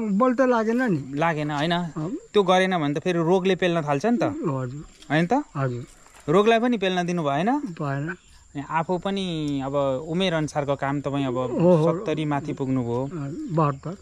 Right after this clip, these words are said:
Speaker 2: बहत्तर पुग्नुभयो, होइन? तपाईँका कागजपत्र हुन्थे भन्ने त सरकारबाटै भत्ता मिल्थ्यो।
Speaker 1: हजुर।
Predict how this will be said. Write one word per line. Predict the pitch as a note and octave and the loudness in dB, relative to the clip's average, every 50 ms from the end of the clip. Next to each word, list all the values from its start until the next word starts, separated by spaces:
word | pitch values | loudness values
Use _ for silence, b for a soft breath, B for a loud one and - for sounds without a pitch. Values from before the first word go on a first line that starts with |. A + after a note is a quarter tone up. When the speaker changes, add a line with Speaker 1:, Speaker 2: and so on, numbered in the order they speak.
| - | -10
Speaker 2:
बहत्तर | - A2 B2+ C3 C#3+ C#3+ - D3+ C#3+ | -6 -4 -2 -2 -2 -2 -2 -2 -2
पुग्नुभयो, | C3+ - C3+ C3+ C3+ B2+ A#2 B2 B2+ | -2 -2 -2 -2 -2 -2 -2 -4 -4
होइन? | C3 A#2+ A#2 C#3 E3 F3+ F3+ - - - b b b b b _ - - - - - - - - | -4 -4 -4 -4 -4 -6 -6 -10 -16 -20 b b b b b _ -20 -20 -20 -20 -20 -20 -20 -18
तपाईँका | - - D#3+ D3+ E3 E3 D#3+ D#3+ | -10 -4 -2 0 0 0 0 0
कागजपत्र | - D#3+ D#3+ D#3 E3 D#3+ - - E3 D3 - E3 | 0 0 0 0 0 -2 -2 -2 -4 -2 0 0
हुन्थे | D#3+ D3 B2+ B2 B2 A#2+ E3 | 0 2 2 0 0 0 0
भन्ने | D3 C3 B2 B2+ C3+ C#3 | 0 0 0 0 0 0
त | D#3 F3 E3+ E3 D#3 C#3+ C3+ B2+ B2 B2+ - - - | 2 2 2 2 2 2 0 -2 -4 -8 -12 -16 -14
सरकारबाटै | - - E3 D#3 - - E3 E3 D#3 D3+ D#3+ F3 F3+ | -8 -4 -4 -2 0 0 0 0 2 0 0 0 0
भत्ता | D3 A#2 - - C#3+ C3+ | 0 -2 -2 0 0 2
मिल्थ्यो। | C3+ C3+ B2+ B2 - B2+ A#2+ A#2 A#2 - _ - - - - | 2 2 0 0 -2 -4 -4 -6 -8 -14 _ -20 -20 -20 -14
Speaker 1:
हजुर। | C#3+ B2+ A#2+ A#2 A#2+ | -10 -8 -8 -8 -8